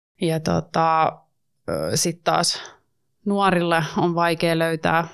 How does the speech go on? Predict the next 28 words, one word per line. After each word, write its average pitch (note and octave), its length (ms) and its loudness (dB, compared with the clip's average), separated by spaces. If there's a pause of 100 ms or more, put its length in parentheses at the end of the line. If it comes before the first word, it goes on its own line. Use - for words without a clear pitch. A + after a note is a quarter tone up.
(380)
opintojen E3 520 2
oheen E3+ 360 2
semmoista E3 380 -2
joustavaa, E3+ 540 0
hyvää, E3 360 0
positiivista E3 680 -2
työtä, F3 320 0
jolla F3 260 2
on - 80 0
oikeasti E3+ 360 -2
merkitystä, D#3+ 800 0 (440)
joka D#3+ 180 2
palvelee D#3 580 0
heitä D3+ 320 0
tulevaisuudessa D3+ 1000 0
ja D#3+ 140 2
pystyy E3+ 500 0
niinku F3+ 260 0 (340)
sitten - 380 -2 (180)
saamaan B3 320 4
sieltä G3 260 0
pientä, F3+ 400 0 (340)
pientä G3 280 2 (100)
elantoa F3+ 560 2
siihen E3 360 0
opintojen, D#3 800 0
pienen D#3 300 2
opintotuen D#3 760 0